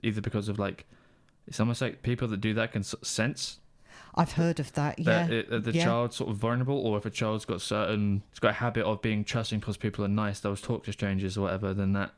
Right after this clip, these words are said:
Speaker 1: that makes you more susceptible to being in those places where these bad things can happen. And I know it, it's the saying, like, "Birds of a feather flock together." So, like, if you've got a bunch of paedophiles, they probably know each other. They probably know the kind of kids they can go for.
Speaker 2: Yeah.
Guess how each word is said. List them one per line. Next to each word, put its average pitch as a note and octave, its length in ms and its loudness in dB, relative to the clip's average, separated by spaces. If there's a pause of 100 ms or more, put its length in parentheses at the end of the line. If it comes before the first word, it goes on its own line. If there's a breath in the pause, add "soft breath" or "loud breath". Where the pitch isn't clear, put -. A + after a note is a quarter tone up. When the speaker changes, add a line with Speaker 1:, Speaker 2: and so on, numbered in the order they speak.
(160)
Speaker 1:
that A2+ 300 0
makes A2+ 260 0
you A2 80 2
more G2+ 360 2 (120)
susceptible G#2 600 -2
to - 100 -8
being G2 300 0
in F#2+ 80 2
those F#2+ 160 0
places F#2+ 320 -4
where F#2+ 80 0
these F#2+ 60 -2
bad G2 240 -2
things F#2+ 200 -2
can - 100 -4
happen. G2+ 420 -2 (380 loud breath)
And A#2+ 140 4
I B2 40 4
know C3 160 4
it, A#2 100 -6
it's B2 300 -2
the B2+ 80 2
saying, B2+ 260 2
like, - 240 -4
"Birds A2+ 260 0
of A#2 60 0
a G#2+ 80 0
feather G#2 260 0
flock G2+ 240 -2
together." G2+ 400 0
So, F#2+ 140 -4
like, F2+ 340 -4 (680 soft breath)
if G#2 100 2
you've G#2+ 120 4
got A2 80 2
a G#2 40 0
bunch G#2+ 200 0
of G2+ 60 -10
paedophiles, F#2+ 640 0 (640)
they G#2+ 100 4
probably G#2+ 220 0
know G#2 180 2
each F#2+ 120 -4
other. G2 140 0
They G2 60 2
probably G#2 200 0
know G2+ 120 2
the G2 80 -4
kind G2+ 140 -2
of G2+ 60 -4
kids G#2+ 220 -2
they F#2+ 100 -2
can G2+ 120 -2
go G2 160 0
for. F#2+ 320 -2
Speaker 2:
Yeah. F3 260 0